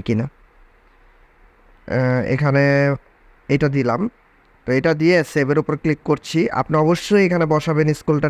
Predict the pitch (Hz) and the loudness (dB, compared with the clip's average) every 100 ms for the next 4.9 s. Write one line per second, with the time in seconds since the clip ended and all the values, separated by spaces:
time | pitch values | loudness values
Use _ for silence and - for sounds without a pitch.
0 | 151 - 147 139 135 147 202 - _ - | -2 -2 -4 -2 -2 0 -2 -4 _ -20
1 | _ _ _ - 127 135 156 151 147 143 | _ _ _ 0 2 2 2 2 2 0
2 | 147 - 156 143 139 143 254 - _ - | -2 0 0 2 2 2 0 -4 _ -20
3 | - _ _ _ _ _ _ _ _ _ | -20 _ _ _ _ _ _ _ _ _
4 | _ _ - 147 190 180 170 180 180 | _ _ -6 -2 2 2 4 4 2